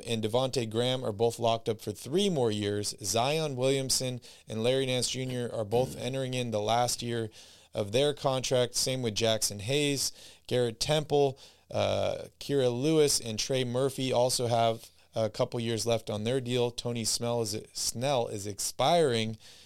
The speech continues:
and Willie Hernan Gomez, uh, Herbert Jones, Marshall, Alvarado, and Clark all have a couple years left on their deal as well. So, Calvin,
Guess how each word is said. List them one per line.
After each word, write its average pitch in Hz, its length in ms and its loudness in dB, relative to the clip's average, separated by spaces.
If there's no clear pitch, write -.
and 113 320 -4
Willie 143 460 4
Hernan 131 400 -6
Gomez, 107 720 0
uh, 104 360 2
Herbert 151 380 2
Jones, 113 720 0
Marshall, 131 540 2
Alvarado, 127 840 4
and 123 340 -4
Clark 123 460 0
all 123 300 2
have 117 280 -2
a 107 60 -2
couple 120 340 -2
years 110 340 -2
left 107 300 -2
on 107 140 -6
their 107 180 -2
deal 104 280 -2
as 101 140 -6
well. 110 300 2
So, - 180 -2
Calvin, 127 440 0